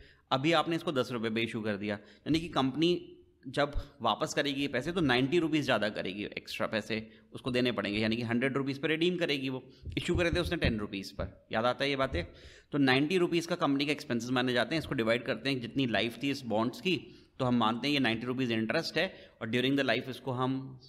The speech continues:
प्रोपोर्शनेट कर देंगे, तो हर साल की हमें, हमारे इंटरेस्ट के एक्सपेंसेस आ जाते हैं,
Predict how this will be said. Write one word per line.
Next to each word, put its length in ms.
प्रोपोर्शनेट 520
कर 180
देंगे, 220
तो 100
हर 160
साल 240
की 140
हमें, 340
हमारे 260
इंटरेस्ट 380
के 80
एक्सपेंसेस 480
आ 100
जाते 300
हैं, 200